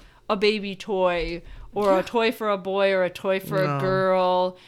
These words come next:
Speaker 2: Yeah.
Speaker 1: or anything like that. I mean, my son chews on a shirt.
Speaker 2: Mm-hmm.
Speaker 1: And we had, and you and I have talked about this
Speaker 2: Yep.
Speaker 1: before, even on this podcast.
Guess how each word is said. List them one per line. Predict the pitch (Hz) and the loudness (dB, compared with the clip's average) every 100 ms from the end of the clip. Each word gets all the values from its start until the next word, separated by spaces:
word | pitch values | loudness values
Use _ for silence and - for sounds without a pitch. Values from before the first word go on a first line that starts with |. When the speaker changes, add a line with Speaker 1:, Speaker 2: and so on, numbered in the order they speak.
| - | -12
Speaker 2:
Yeah. | 139 123 | -8 -6
Speaker 1:
or | 202 196 185 180 - | -2 2 2 0 -2
anything | 269 359 - 180 | -4 -4 -10 -10
like | 170 170 | -10 -4
that. | 185 | -2
I | 196 | -2
mean, | 214 214 214 | -4 -4 0
my | 214 233 | 2 2
son | 294 - 220 214 214 214 226 - _ - - _ _ _ - - - _ _ _ _ _ 196 - - | 0 -4 -4 -4 -6 -10 -12 -18 _ -20 -20 _ _ _ -20 -20 -20 _ _ _ _ _ -18 -16 -12
chews | - 254 233 214 | -6 -4 -4 -4
on | 196 | -4
a | |
shirt. | 180 - 160 139 - - | -4 -6 -6 -8 -12 -8
Speaker 2:
Mm-hmm. | 190 254 - - - | -4 -4 -4 -14 -10
Speaker 1:
And | 208 214 | -6 -2
we | 247 | -2
had, | 247 226 220 | 0 0 -2
and | - 233 | -6 -2
you | 285 | 2
and | |
I | 262 | 2
have | 240 | 0
talked | 240 226 196 | -2 -6 -4
about | 196 | -2
this | 277 285 | 0 0
Speaker 2:
Yep. | |
Speaker 1:
before, | 180 - 196 - | -2 -4 -4 -4
even | 233 240 | -4 -2
on | 208 | -4
this | 208 - | -6 -6
podcast. | 196 180 202 170 | -4 -2 -2 -4